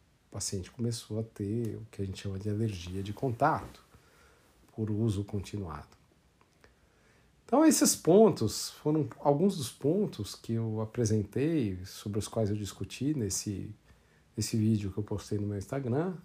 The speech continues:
né, D R Ademir C Leite J R, e que pra nós, eh, são temas bastante interessantes e que, de certa maneira,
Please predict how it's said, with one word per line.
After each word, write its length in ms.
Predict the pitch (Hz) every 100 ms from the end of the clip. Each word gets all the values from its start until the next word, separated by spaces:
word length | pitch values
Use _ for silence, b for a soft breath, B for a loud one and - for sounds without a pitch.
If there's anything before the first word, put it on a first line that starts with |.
| -
né, 200 | 98 98 -
D 140 | 98
R 560 | 98 104 101 92 90 82 _
Ademir 520 | - 98 101 98 98
C 320 | 98 - 104 101
Leite 560 | 95 98 95 - -
J 320 | 98 92 113
R, 360 | 131 123 190 147 - b b b b b b b b -
e 100 | 160
que 160 | 226
pra 180 | 214 277
nós, 760 | 208 147 180 135 - - - 127
eh, 340 | 120 117 113
são 320 | 101 - 143
temas 380 | 123 123 143 127
bastante 480 | 123 113 - 117 139
interessantes 800 | 113 120 101 - 107 135 117 -
e 100 | 104
que, 420 | - 110 107 104 104
de 60 |
certa 280 | - 107 110
maneira, 600 | 113 101 104 127 120